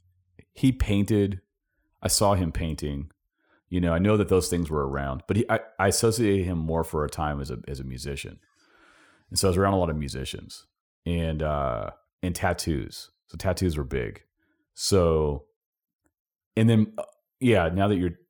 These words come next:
so also my uncles were just a hair older than me. They're more like big brothers.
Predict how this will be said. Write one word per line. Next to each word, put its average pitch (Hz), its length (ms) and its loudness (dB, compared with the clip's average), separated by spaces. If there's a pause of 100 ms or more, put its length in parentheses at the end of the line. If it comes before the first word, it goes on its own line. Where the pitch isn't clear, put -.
so 110 280 4
also 110 440 2
my 90 160 0
uncles 95 320 0
were 82 80 -2
just 87 220 -4
a 85 40 -4
hair 78 200 -2
older 80 200 0
than 87 140 0
me. 90 220 -4
They're 87 100 -2
more 87 140 2
like 76 100 -2
big 80 180 -4
brothers. 82 480 -2